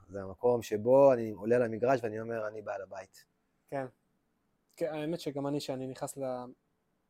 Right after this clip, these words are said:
Speaker 2: אצלי זה כדורגל, כן, אבל שאני מתח-,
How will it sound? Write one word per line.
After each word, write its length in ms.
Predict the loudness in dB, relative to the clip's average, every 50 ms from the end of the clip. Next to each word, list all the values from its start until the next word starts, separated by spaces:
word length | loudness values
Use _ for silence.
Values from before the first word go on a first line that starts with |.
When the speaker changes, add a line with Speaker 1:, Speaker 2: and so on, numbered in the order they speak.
| _ _ _ _ _ _ _ _ _
Speaker 2:
אצלי 160 | -14 -12 -10
זה 80 | -10 -10
כדורגל, 500 | -10 -8 -8 -6 -2 -2 -2 -2 -4 -6 -6
כן, 200 | -6 -6 -6 -6
אבל 180 | -6 -6 -6 -8
שאני 240 | -8 -10 -10 -10
מתח-, 240 | -10 -12 -12 -16 -20